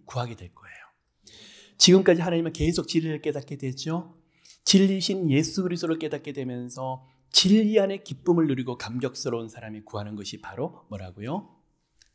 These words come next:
찾다라는 표현이에요. 두렵습니까?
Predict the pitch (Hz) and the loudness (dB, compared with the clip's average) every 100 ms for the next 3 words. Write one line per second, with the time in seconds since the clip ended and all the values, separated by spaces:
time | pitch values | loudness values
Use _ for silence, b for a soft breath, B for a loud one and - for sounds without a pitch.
0 | - - - - 160 127 104 _ _ _ | -8 -8 -8 -8 -6 -8 -14 _ _ _
1 | _ _ _ _ _ _ _ _ _ _ | _ _ _ _ _ _ _ _ _ _
2 | _ b b b - 160 160 165 151 143 | _ b b b 4 6 6 2 -4 -6
3 | - 147 160 | -8 -8 -8